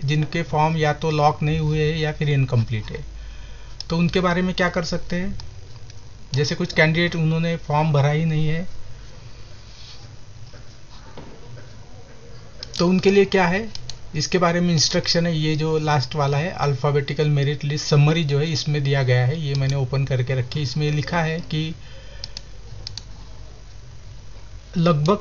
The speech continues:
तेरह हजार दो सौ सोलह candidate ने register नहीं किया है बीएड और बीएड ईएलसीटी और special टू ईयर्स के course के लिए, जिन्होंने सीईटी दी थी,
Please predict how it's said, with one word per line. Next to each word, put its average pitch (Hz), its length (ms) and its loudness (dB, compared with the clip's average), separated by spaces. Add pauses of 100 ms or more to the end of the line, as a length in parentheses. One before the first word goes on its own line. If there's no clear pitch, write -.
(120)
तेरह 175 260 2
हजार 170 280 2
दो 160 180 2
सौ 165 160 0
सोलह 165 280 4
candidate 156 600 2
ने 165 360 -2
register 143 600 2
नहीं 139 280 6
किया 127 240 2
है 135 220 2
बीएड 135 320 4
और 135 180 2
बीएड 131 280 4
ईएलसीटी 143 500 2
और 151 120 0
special 135 440 0
टू 135 140 2
ईयर्स 123 280 4
के 131 120 -2
course 117 300 2
के 113 140 0
लिए, 110 140 0
जिन्होंने 156 360 4
सीईटी 175 460 4
दी 156 180 4
थी, 190 260 -4